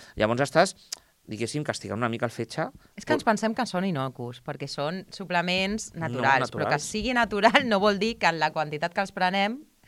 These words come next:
Speaker 2: no facin, eh, no siguin innocus. A vegades ens poden fer més mal que bé.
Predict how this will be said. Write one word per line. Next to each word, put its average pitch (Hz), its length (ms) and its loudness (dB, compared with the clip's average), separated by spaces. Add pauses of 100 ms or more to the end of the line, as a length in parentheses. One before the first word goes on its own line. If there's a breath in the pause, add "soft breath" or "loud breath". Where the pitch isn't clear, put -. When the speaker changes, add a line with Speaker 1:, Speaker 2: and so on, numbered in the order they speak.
(220 loud breath)
Speaker 2:
no 156 100 -6
facin, 151 460 -2
eh, 139 180 2
no 180 140 0
siguin 170 300 -2
innocus. 170 560 0 (100)
A 160 100 0
vegades 143 360 4
ens 190 160 -4
poden 170 320 0
fer 175 200 -4
més 151 200 -6
mal 147 180 -6
que 160 120 -4
bé. 170 180 -2